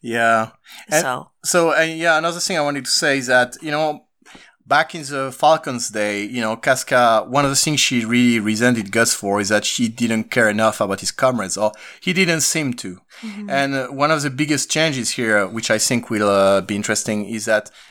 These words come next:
Speaker 1: now he, he has really, you know, changed, and he really cares a lot about his companions. And of course, like, uh, part of what, uh, initiated that change is that he cares so much for Casca herself. And I think, like, that change, the fact he's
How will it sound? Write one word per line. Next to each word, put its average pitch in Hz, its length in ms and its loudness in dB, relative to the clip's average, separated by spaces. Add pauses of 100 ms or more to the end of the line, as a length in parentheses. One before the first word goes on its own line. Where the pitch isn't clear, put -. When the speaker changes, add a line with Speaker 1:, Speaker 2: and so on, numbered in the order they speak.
(120)
Speaker 1:
now 180 240 2
he, 180 360 -8
he 208 200 -6
has 151 240 2
really, 127 520 0
you 113 140 -6
know, 110 360 0
changed, 107 440 2
and 107 140 -2
he - 160 -4
really 117 140 -2
cares 113 260 0
a 101 60 -2
lot 101 220 6
about 92 220 2
his 110 160 -6
companions. 98 680 -2
And 113 240 0
of 117 240 -2
course, 131 340 0 (460)
like, 123 340 0
uh, 120 220 0
part 123 320 -2
of 120 160 -10
what, 120 480 0 (100)
uh, 110 60 0
initiated 120 560 -4
that 95 160 -2
change 107 340 -2
is 95 80 -8
that - 140 0
he 107 300 -4
cares 107 260 0
so 117 160 -4
much 104 160 -2
for - 160 -8
Casca 101 400 0
herself. 95 560 0 (480)
And 147 180 0
I 156 100 2
think, 175 520 -6 (360)
like, 131 200 0
that 143 160 -2
change, 147 420 -4
the 127 100 -6
fact 135 340 -2
he's 127 420 -10